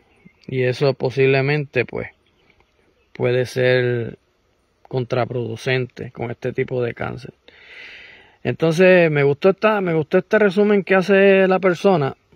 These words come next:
porque es precisamente lo que yo requiero cuando nos envían,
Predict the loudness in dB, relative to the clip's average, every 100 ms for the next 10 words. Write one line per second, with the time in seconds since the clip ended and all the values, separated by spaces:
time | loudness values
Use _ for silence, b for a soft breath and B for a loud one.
0 | -10 -6 -4 -2 -2 0 0 0 0 0
1 | 0 0 2 2 4 4 4 2 0 -2
2 | -8 -14 -16 -12 -4 -2 -2 -4 0 4
3 | 4 2 0 -4 -4 -4 -4 -6 -2 0
4 | 0 0 -4